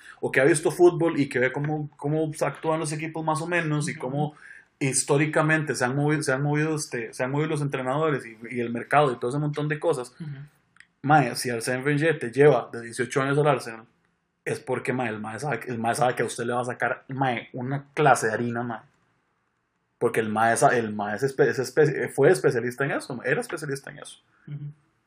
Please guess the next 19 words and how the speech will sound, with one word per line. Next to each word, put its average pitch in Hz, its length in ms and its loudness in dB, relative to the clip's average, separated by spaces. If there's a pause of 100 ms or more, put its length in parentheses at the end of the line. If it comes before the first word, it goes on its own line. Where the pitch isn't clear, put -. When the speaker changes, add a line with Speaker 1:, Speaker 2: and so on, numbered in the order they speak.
(160)
Speaker 1:
Pero 120 180 -4
¿qué 123 80 -6
es 117 40 -4
lo 117 100 -2
que 123 80 -2
pasa? 143 360 2 (300)
De, 139 220 4
mae, 117 460 0 (240)
de 120 260 -10
nuevo, 120 400 0
y 117 120 -16
no 110 180 -14
lo 117 100 0
digo 131 220 2
como 120 180 -8
crítica 123 380 -6
abierta 120 280 -2
a 120 60 -6
Joel, 131 340 -2